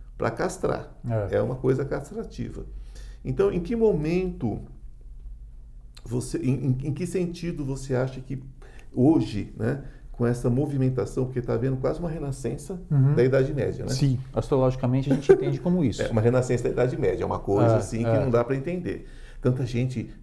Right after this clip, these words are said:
Speaker 1: dono da verdade,
Speaker 2: É.
Speaker 1: com tantas verdades, não é? Eu acho, gente, que eu tenho pouquíssimas verdades hoje em dia.
Speaker 2: Uhum.
Speaker 1: E certeza, então, nenhuma. Mas como que esse, esse diabo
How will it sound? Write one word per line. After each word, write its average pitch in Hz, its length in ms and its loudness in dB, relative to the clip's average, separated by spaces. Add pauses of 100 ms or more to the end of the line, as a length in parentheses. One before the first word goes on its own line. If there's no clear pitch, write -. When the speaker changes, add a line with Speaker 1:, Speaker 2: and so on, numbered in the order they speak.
Speaker 1:
dono 110 280 2
da 104 80 2
verdade, 120 640 -2
Speaker 2:
É. 110 140 6
Speaker 1:
com 98 60 2
tantas 135 300 4
verdades, 123 680 2
não 110 100 0
é? 139 140 0 (540)
Eu 127 220 6
acho, 139 280 0
gente, 123 380 -2
que 123 540 -2
eu 131 200 6
tenho 131 220 2
pouquíssimas 131 760 -2
verdades 110 460 2
hoje 107 180 -2
em 107 60 -2
dia. 101 340 -6
Speaker 2:
Uhum. 127 300 4 (360)
Speaker 1:
E 120 240 2
certeza, 147 500 4
então, 143 220 0
nenhuma. 113 540 -2 (1000)
Mas 180 160 -2
como 330 280 2
que - 160 -6
esse, 190 460 0
esse 139 260 2
diabo 143 760 -2